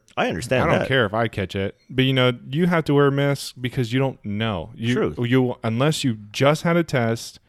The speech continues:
Speaker 2: and that's the thing about the test, too. Unless you had one that can tell you within that moment
Speaker 1: But
Speaker 2: you're
Speaker 1: there's not
Speaker 2: positive
Speaker 1: one
Speaker 2: or
Speaker 1: out
Speaker 2: negative,
Speaker 1: there.
Speaker 2: you don't know. Well, there, there is one,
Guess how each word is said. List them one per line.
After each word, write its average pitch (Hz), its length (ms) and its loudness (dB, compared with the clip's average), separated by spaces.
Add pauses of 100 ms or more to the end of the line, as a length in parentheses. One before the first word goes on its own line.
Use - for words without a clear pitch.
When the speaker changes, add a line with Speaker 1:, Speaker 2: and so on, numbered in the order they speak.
(440)
Speaker 2:
and 127 120 0
that's 160 140 2
the 139 60 -12
thing - 160 0
about 127 160 2
the 113 100 -2
test, 165 420 0
too. 165 320 4
Unless 135 300 0
you 175 80 2
had 160 140 2
one 156 380 0
that 127 180 0
can 123 120 -2
tell 127 180 0
you 127 180 2
within 117 400 0
that 117 180 0
moment 120 560 0
Speaker 1:
But 98 100 -4
Speaker 2:
you're 120 80 0
Speaker 1:
there's 104 80 2
not 131 120 4
Speaker 2:
positive 143 180 4
Speaker 1:
one 101 120 4
Speaker 2:
or 123 40 4
Speaker 1:
out - 100 4
Speaker 2:
negative, 156 140 0
Speaker 1:
there. 71 140 -8 (160)
Speaker 2:
you 123 120 -2
don't 110 200 0
know. 92 260 -4
Well, 113 180 -2
there, 107 360 2
there 123 260 4
is 123 100 4
one, 101 520 -2